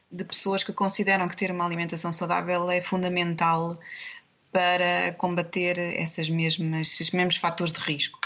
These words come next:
E por isso, hum, portanto, há várias áreas que são, que têm vindo a crescer, que todos nós sabemos, como, eh, pessoas vegetarianas, veganas, com intolerâncias alimentares. Essas são, sem dúvida, as que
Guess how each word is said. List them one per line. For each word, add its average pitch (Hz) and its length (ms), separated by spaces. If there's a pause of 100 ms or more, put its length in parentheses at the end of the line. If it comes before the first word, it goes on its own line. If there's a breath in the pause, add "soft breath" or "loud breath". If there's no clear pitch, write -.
(480 loud breath)
E 170 120
por 190 160
isso, 202 640
hum, 196 880
portanto, 190 380
há 185 140
várias 185 760 (100)
áreas 180 640
que - 180
são, 165 680
que - 80
têm 196 240
vindo 202 220
a 180 40
crescer, - 480
que - 120
todos 165 180
nós 165 180
sabemos, 170 460
como, 156 460 (400 loud breath)
eh, 160 240
pessoas 160 320
vegetarianas, 170 680
veganas, 165 720
com 156 440
intolerâncias 165 640
alimentares. 160 640
Essas - 280
são, 165 160
sem 165 180
dúvida, 160 580
as 160 160
que 165 440